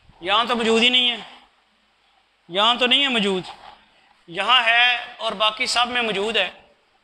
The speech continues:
तो बाकी सब में मौजूद होने की वजह से क्या होगा, ज़ीरो। हर जगह मौजूद है ना, यहाँ ज़ीरो पुट किया, आगे भी है,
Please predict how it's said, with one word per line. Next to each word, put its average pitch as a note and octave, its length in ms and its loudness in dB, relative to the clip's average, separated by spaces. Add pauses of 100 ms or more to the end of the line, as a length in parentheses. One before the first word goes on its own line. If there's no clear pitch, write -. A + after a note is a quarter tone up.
(880)
तो G3+ 80 -10
बाकी G#3+ 380 -2
सब A#3+ 280 0
में B3+ 280 2
मौजूद A3+ 300 -2
होने A#3+ 240 0
की A#3+ 60 -6
वजह A#3+ 200 0
से A#3 120 -6
क्या B3 140 0
होगा, G#3+ 260 -2 (240)
ज़ीरो। F#3 300 -2 (1300)
हर C4+ 140 0
जगह C4+ 220 2
मौजूद F#3+ 300 -6
है G#3+ 60 -2
ना, B3 60 -4
यहाँ A#3 280 0
ज़ीरो A3+ 220 0
पुट B3 220 -6
किया, A#3 220 0 (640)
आगे A3 220 2
भी B3+ 180 2
है, D3+ 220 -4